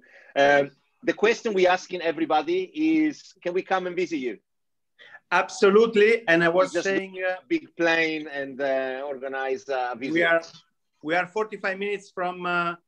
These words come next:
Speaker 2: uh, from Catania, one hour from Catania. So it's quite common. It's quite, uh, uh, easy to get there.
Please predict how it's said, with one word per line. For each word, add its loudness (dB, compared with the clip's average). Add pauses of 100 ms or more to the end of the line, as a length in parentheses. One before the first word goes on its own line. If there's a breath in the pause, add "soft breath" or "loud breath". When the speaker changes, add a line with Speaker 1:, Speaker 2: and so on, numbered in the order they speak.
(360)
Speaker 2:
uh, -6
from -10
Catania, -4 (100)
one -6
hour -4
from -12
Catania. -8
So -6
it's -10
quite -4
common. -8
It's -14
quite, 2
uh, 4 (580)
uh, -2
easy -2
to -8
get 2
there. 2